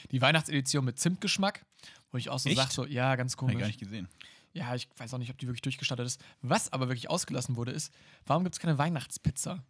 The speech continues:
Speaker 1: Warum gibt's keine Weihnachtspizza?
Speaker 2: Ja, aber was soll denn da drauf? Gans. Boah, schön
Speaker 1: Ja,
Speaker 2: mit
Speaker 1: geil.
Speaker 2: Gans und Rotkohl.
Speaker 1: Ja, klar.
Speaker 2: Doktor Oetker, hier Geheimtipp.
Speaker 1: Wie
Speaker 2: Mach
Speaker 1: das
Speaker 2: mal.
Speaker 1: heißt?
Speaker 2: Guck mal, wir nehmen Pizzabohnen,
Speaker 1: Mhm.
Speaker 2: Bratensoße drauf.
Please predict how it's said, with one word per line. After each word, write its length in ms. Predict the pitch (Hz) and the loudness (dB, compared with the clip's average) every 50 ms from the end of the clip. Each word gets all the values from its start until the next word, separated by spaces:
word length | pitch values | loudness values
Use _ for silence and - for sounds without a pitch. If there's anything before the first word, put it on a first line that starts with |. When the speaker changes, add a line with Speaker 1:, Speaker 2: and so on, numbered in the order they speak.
| _ _ - | _ _ -6
Speaker 1:
Warum 160 | 180 233 247 | -4 -4 -4
gibt's 160 | 254 - - | -6 -8 -6
keine 140 | - 196 170 | -6 -2 0
Weihnachtspizza? 560 | 156 147 131 120 113 - - 123 - - 127 | 0 0 0 -2 -6 -8 -10 -10 -6 -4 -2
Speaker 2:
Ja, 60 | 123 110 | -2 0
aber 140 | 104 101 | 0 0
was 120 | 104 101 - | 0 0 2
soll 80 | 113 101 | 2 4
denn 100 | 98 95 | 4 4
da 60 | 95 | 4
drauf? 240 | 104 113 107 - - - - - | 2 2 2 0 -2 -6 -4 0
Gans. 320 | 139 127 110 - - - - - - _ _ | 2 2 2 0 -2 -8 -18 -20 -20 _ _
Boah, 160 | - 143 131 113 | 2 2 4 4
schön 160 | - - 156 | 6 6 8
Speaker 1:
Ja, 20 | 160 | 8
Speaker 2:
mit 60 | 170 | 8
Speaker 1:
geil. 120 | 156 151 | 8 8
Speaker 2:
Gans 220 | 143 165 170 - 160 | 8 8 8 8 6
und 80 | 156 | 6
Rotkohl. 380 | 131 151 160 156 - - 123 110 | 6 6 4 4 6 6 6 6
Speaker 1:
Ja, 60 | 107 | 6
klar. 380 | 107 - 180 175 175 170 160 - _ _ | 4 4 2 2 2 2 0 -4 _ _
Speaker 2:
Doktor 340 | - 156 175 - - 170 156 | 2 2 2 4 4 4 6
Oetker, 680 | 156 165 165 - - 147 139 135 135 135 135 139 135 127 - - - - - | 6 4 2 2 2 4 6 6 6 6 6 6 4 2 0 0 0 0 2
hier 180 | - 143 143 135 | 4 4 4 6
Geheimtipp. 640 | 135 131 143 143 147 143 - - 120 110 113 117 | 6 6 6 6 4 4 4 2 2 2 2 0
Speaker 1:
Wie 60 | - - - _ - 147 - _ _ _ - | -4 -10 -16 _ -18 -18 -18 _ _ _ 2
Speaker 2:
Mach 80 | - 151 | 4 4
Speaker 1:
das 80 | 175 131 | 6 6
Speaker 2:
mal. 100 | 113 107 | 4 2
Speaker 1:
heißt? 140 | 104 - - - - - - - - - - - | 0 -2 -10 -20 -20 -20 -20 -20 -20 -20 -10 0
Speaker 2:
Guck 60 | - 135 | 2 4
mal, 140 | 131 120 | 4 6
wir 80 | 110 117 | 6 6
nehmen 240 | 120 123 131 117 104 | 6 6 6 4 4
Pizzabohnen, 600 | - 127 113 - 165 151 143 139 160 196 247 262 - - - | 2 0 2 2 0 0 2 2 2 2 2 0 -2 -6 -2
Speaker 1:
Mhm. 120 | - 135 139 | 0 0 2
Speaker 2:
Bratensoße 480 | 131 98 101 - 143 127 135 151 - | 2 2 2 2 2 2 0 0 0
drauf. 260 | 156 151 156 165 208 | -2 -2 -2 -2 -2